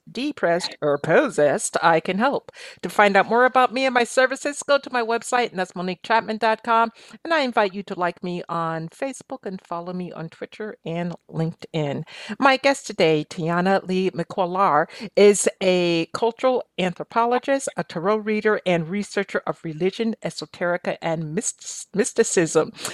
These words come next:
Uh, she's the author of several books and divination decks,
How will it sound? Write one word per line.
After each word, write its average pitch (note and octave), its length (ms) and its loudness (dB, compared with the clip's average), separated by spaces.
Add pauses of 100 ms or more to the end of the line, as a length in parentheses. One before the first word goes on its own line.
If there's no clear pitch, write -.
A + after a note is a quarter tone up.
(260)
Uh, A3 160 6
she's A3+ 240 -4
the G3+ 140 0
author G3 260 4
of F3 100 0
several - 640 -2
books A3 380 -4
and F3 220 0
divination E3+ 640 -4
decks, C#4 380 -2